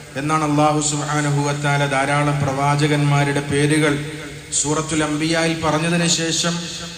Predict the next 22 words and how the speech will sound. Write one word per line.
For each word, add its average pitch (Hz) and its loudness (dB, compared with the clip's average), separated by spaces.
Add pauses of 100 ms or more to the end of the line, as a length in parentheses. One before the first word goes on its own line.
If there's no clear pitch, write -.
(140)
അവരുടെ 170 2
പ്രത്യേകതകളായി, 180 2 (100)
അല്ലാഹു 165 2
ഇഷ്ടപ്പെട്ട 185 -2 (160)
ഗുണങ്ങളായി 180 0
അല്ലാഹു 156 -2
വിവരിച്ചു 143 0
തരുന്നത്. 120 -4 (400)
സൽക്കർമ്മങ്ങളിൽ 190 0
മുന്നേറുക 175 4 (720)
എന്നത് 170 0
അല്ലാഹു 180 2
നമ്മളോടും 196 2
കൽപ്പിക്കുന്ന 185 0
കാര്യമാണ്. 156 0
ഫസ്തബിഖുൽ 196 0
ഖൈറാത്ത്, 156 2 (500)
ഖുർആനിൽ 170 0
ഒരു 160 -2
സ്ഥലത്ത് 160 -2
കാണാൻ 160 -2
പറ്റും, 156 0